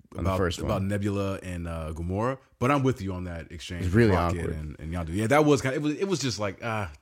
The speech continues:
Speaker 1: Yeah.
Speaker 2: come on, guys.
Speaker 1: And it's like they had already established the parallel. You don't need to
Speaker 2: Yeah.
Speaker 1: drive
Speaker 2: It
Speaker 1: it
Speaker 2: was,
Speaker 1: over the
Speaker 2: it,
Speaker 1: head that hard.
Speaker 2: it
Speaker 1: Like,
Speaker 2: was so obvious at that point already.
Speaker 1: I
Speaker 2: It's
Speaker 1: get
Speaker 2: like,
Speaker 1: it. I get it,
Speaker 2: yeah.
Speaker 1: guys. But I love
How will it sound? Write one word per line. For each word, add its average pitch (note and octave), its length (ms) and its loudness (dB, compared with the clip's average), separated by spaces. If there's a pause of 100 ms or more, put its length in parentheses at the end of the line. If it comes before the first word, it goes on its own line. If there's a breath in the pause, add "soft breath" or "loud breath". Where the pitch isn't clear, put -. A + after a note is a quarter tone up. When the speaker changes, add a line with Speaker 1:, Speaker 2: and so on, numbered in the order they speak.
(160)
Speaker 1:
Yeah. G2 260 2
Speaker 2:
come E2+ 120 -2
on, D#2 120 -8
guys. D#2 340 -12
Speaker 1:
And F3 140 8
it's F#3+ 100 4
like G#3+ 100 6
they G3 100 8
had G3 80 6
already A3 180 4
established D3+ 540 0
the A2+ 60 -4
parallel. A#2+ 440 0
You G2 60 -2
don't C#3 180 0
need A2+ 120 2
to F#2 200 0
Speaker 2:
Yeah. G2 360 -2
Speaker 1:
drive G2+ 440 2
Speaker 2:
It G2+ 40 6
Speaker 1:
it - 40 8
Speaker 2:
was, - 140 6
Speaker 1:
over G2 100 2
the F2 60 2
Speaker 2:
it, G2+ 40 -2
Speaker 1:
head G2 200 -2
that C3 200 -2
hard. D#2 280 -4
Speaker 2:
it - 40 -14
Speaker 1:
Like, B2+ 100 0
Speaker 2:
was B2 140 4
so D#3+ 200 6
obvious A2 420 0
at F#2+ 80 -6
that G2 160 -2
point G2 240 -4
already. F2+ 460 -4
Speaker 1:
I G#2+ 40 0
Speaker 2:
It's G#2+ 100 -2
Speaker 1:
get E3 200 2
Speaker 2:
like, E2 80 0
Speaker 1:
it. - 80 -8
I G#2 80 -4
get D3+ 240 0
it, F#2+ 60 0
Speaker 2:
yeah. F#2 100 0 (100)
Speaker 1:
guys. - 240 -8
But - 140 8 (680 soft breath)
I C#3+ 120 2
love A2+ 800 4